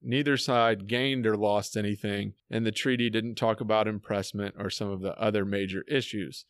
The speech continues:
But that message didn't quite get to General Andrew Jackson. Andrew Jackson will become the seventh president of the United States. So Andrew Jackson in eighteen fifteen is in New Orleans, and the Battle of New Orleans is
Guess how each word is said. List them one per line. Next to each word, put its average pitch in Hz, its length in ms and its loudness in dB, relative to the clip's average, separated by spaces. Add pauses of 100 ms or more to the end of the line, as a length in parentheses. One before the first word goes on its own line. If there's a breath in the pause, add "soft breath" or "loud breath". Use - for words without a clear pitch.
(140)
But 120 260 0
that 165 160 4
message 165 460 0
didn't 165 240 0
quite 151 320 0
get - 320 -2
to 110 320 2
General 110 480 -2
Andrew 110 400 0
Jackson. 113 640 0
Andrew 107 280 -4
Jackson 101 360 -2
will 101 100 -2
become 101 300 -2
the 98 40 -2
seventh 131 460 0
president 95 340 -2
of 92 60 -8
the 90 80 -8
United 80 280 -8
States. - 400 -10 (100)
So 147 160 0
Andrew 180 260 2
Jackson 135 480 2
in 117 100 -2
eighteen 113 380 -2
fifteen 107 640 0
is 107 160 -2
in 110 120 0
New 110 140 2
Orleans, 110 640 0
and 110 140 -4
the 107 60 0
Battle 120 320 0
of 143 80 -2
New 131 160 2
Orleans 131 340 2
is 101 160 -2